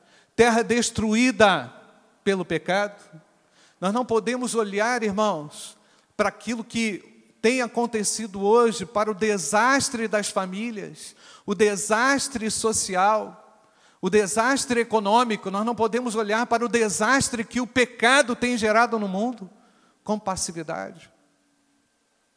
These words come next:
Eu estava em casa, antes de sair hoje para o culto, lendo de novo esse texto, e eu pensei, gente,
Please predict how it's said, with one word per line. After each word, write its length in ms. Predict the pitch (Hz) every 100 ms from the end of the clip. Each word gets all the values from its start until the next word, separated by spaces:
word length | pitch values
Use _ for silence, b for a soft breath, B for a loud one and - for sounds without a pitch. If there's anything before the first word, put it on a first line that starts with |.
| _ _ _ _ _ _ _ _
Eu 60 | -
estava 240 | - 170
em 60 | 175
casa, 600 | - 170 190 170 156 -
antes 320 | 147 175 -
de 60 | 165
sair 320 | - 151 170
hoje 220 | 165 175
para 140 | - 139
o 40 |
culto, 340 | - 180 180 156
lendo 400 | 135 160 196 175
de 140 | 143
novo 280 | 147 175 170
esse 200 | 160 143
texto, 640 | - 165 190 185 - 139 - _ b b b b -
e 140 | 143
eu 100 | 185
pensei, 540 | 190 180 175 - 202 208
gente, 600 | 180 175 131 - -